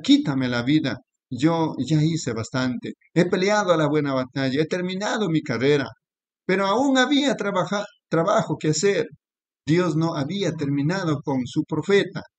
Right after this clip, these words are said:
Él todavía tenía trabajo.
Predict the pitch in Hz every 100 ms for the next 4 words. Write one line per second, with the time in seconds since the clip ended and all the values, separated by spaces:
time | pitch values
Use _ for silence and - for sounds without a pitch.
0 | _ 156 151 139 - 131 123 131 208 185
1 | 143 131 139 185 196 135 - 104 104 107
2 | -